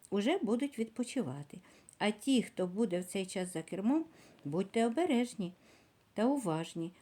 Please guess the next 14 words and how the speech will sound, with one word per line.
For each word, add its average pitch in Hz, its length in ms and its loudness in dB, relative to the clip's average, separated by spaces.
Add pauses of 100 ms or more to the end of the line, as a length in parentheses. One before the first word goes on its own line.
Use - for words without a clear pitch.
(120)
бо 196 120 2
в 202 60 -2
такий 214 360 2
час 320 400 0
можуть 196 360 4
бути 185 400 -4 (260)
навіть 254 380 2
галюцинації. 185 920 -2 (380)
А 214 100 4
на 202 160 6
дорозі 196 520 2 (220)
це 202 180 2
дуже 220 280 4
небезпечно. 247 840 0